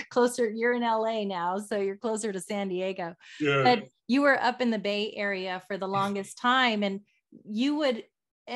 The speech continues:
Speaker 1: any opportunity that you came to Southern California, we would get together, or if I went to the Bay Area, we would get together, and you would let me film you, you know, record you to share things with my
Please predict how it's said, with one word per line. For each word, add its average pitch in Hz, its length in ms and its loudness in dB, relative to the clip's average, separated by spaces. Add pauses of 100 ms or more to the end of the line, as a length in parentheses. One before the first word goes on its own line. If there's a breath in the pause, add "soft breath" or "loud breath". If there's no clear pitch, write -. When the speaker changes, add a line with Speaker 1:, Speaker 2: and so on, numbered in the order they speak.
(140)
Speaker 1:
any 311 240 0
opportunity 240 840 0
that 190 280 -6
you 226 320 -2
came 214 480 -4 (340)
to 220 100 -8
Southern 208 360 2
California, 185 760 0
we 180 160 0
would 175 160 -2
get 180 220 -4
together, 175 420 2
or 180 180 0
if 180 120 -2
I 190 160 4
went 190 220 -2
to - 80 -18
the 180 80 -4
Bay 170 360 0
Area, 170 380 -2 (140)
we 185 100 0
would 170 120 -4
get 180 180 -6
together, 175 460 2
and 175 260 -2 (580 loud breath)
you 214 200 6
would 220 120 8
let 196 240 6
me 196 380 0
film 262 300 4
you, 240 640 4
you 202 160 -8
know, 165 320 -2
record 233 580 4
you 226 480 4
to 208 180 -2
share 202 360 -2
things 208 260 0
with 202 160 -2
my 170 320 -6